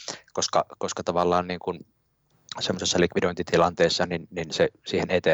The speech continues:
F:ään sijoittanut omistaa tietenkin ne, ne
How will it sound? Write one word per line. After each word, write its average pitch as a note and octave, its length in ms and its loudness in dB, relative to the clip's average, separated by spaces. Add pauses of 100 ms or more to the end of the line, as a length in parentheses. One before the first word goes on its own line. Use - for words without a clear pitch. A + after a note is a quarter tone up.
F:ään E2+ 160 0
sijoittanut E2 460 -2 (320)
omistaa F#2+ 460 4
tietenkin F2+ 380 0
ne, E2+ 120 0 (100)
ne E2+ 160 -2